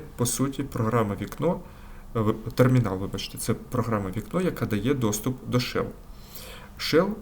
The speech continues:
це те, що працює всередині терміналу. Тобто термінал — це, по суті, екран,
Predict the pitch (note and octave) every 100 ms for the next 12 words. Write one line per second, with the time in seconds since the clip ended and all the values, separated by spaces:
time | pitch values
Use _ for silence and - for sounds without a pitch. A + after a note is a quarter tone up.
0 | - - - B2+ A#2+ D3 F3+ F3+ - A#2+
1 | - - C#3+ C#3+ - G#2 G2+ A2 A2 -
2 | - A2 A2+ G#2+ F#2 - B2+ - - -
3 | - B2 - A2+ B2+ C3 B2+ G2 F#2 -
4 | F#2+ A2+ - A2+ - G#2+ A2 F3+ A3